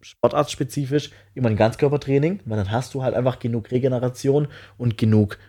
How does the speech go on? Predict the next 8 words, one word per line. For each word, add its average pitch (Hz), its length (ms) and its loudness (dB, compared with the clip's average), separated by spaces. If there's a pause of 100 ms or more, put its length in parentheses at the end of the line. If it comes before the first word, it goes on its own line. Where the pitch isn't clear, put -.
Muskelaufbau, 123 800 4
weil 151 360 4 (180)
der 113 80 4
Muskel 135 400 0
wächst - 280 0
nicht 170 240 2
im 131 120 -2
Training, 98 420 2